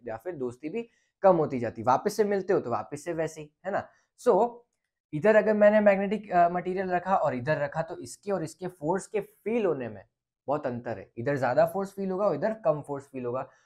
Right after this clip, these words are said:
तो मैग्नेटिक फील्ड लाइंस हम बनाए कैसे, ऐसा कैसे, ऐसा क्या बनाए कि हम बता सके कि मैंने यहाँ पे रखा तो उसके ऊपर ऐसा फोर्स फील होगा, मैं देख के बता सकता हूँ, है ना? So देखो, इसके लिए क्या हुआ कि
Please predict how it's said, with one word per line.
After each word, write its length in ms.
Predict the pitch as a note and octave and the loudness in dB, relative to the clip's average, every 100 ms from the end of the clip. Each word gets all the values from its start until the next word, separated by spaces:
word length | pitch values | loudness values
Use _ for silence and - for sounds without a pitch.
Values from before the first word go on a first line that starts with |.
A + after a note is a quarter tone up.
| _ A#3+ | _ -4
तो 60 | |
मैग्नेटिक 500 | G#3+ E3+ F#3 A#3 - | 0 0 0 -2 -4
फील्ड 380 | - G#3 B3 A#3 | -8 -4 -4 0
लाइंस 300 | G#3 G#3+ G#3+ | 0 0 -4
हम 100 | A#3 | -4
बनाए 400 | D3 B2+ D#3 G3+ | -2 0 2 0
कैसे, 380 | - G#2+ - - D#3+ | 0 -10 -12 -6 -6
ऐसा 200 | - A#3+ | -4 -6
कैसे, 640 | - - E4+ - A#3+ E3+ - | -4 -2 -2 0 -2 -2 -6
ऐसा 200 | E3 A#3+ | -4 -4
क्या 340 | A#3 - G#3+ A#3+ | -4 6 6 8
बनाए 440 | F3+ A#2 C3+ A#3+ - _ _ _ | 4 2 -4 -6 -10 _ _ _
कि 220 | A3 A#3 A3+ | -4 -2 0
हम 220 | G#3+ G#3 | 0 2
बता 280 | D#3+ G3+ G#3 | 4 4 4
सके 300 | D#3+ - F#2+ | -2 -8 -14
कि 280 | - E3 | -12 -8
मैंने 300 | D#3+ D#3 E3+ | -4 -2 -2
यहाँ 220 | D#3+ C#3 C#3+ | 0 0 -2
पे 160 | F3+ | -2
रखा 300 | D#3+ C#3+ D#3 | -2 -2 -6
तो 180 | D#3 E3+ | -6 -8
उसके 320 | C#3 C3 - | -8 -12 -6
ऊपर 200 | D3+ D#3 | -4 -4
ऐसा 260 | B2 A#2 D3 | -4 -4 -6
फोर्स 360 | - D3 D3+ - | -2 -4 -4 -6
फील 180 | F#3 F#3+ | -2 2
होगा, 240 | C3 C#3 | 2 2
मैं 200 | E3 E3 | 2 0
देख 200 | D#3 E3 | 0 0
के 80 | D#3 | 0
बता 240 | B2+ A2 G2 | -2 -4 -6
सकता 320 | - _ F#2 | -10 _ -20
हूँ, 80 | _ _ | _ _
है 60 | D#3+ | -6
ना? 200 | E3+ - _ _ _ G3+ | -6 -8 _ _ _ -2
So 60 | |
देखो, 320 | F3 A2 F#2+ _ _ _ _ _ _ _ _ _ _ _ _ _ _ - | -2 -2 -6 _ _ _ _ _ _ _ _ _ _ _ _ _ _ -6
इसके 400 | E3+ - - B3 | -6 -6 -4 -2
लिए 160 | B3 A#3+ | 0 -2
क्या 200 | A3+ F#3+ | 0 0
हुआ 340 | B2 G#2+ E3+ | 0 -2 -6
कि 480 | G3 A3 A#3 A3 | -6 -4 -4 -6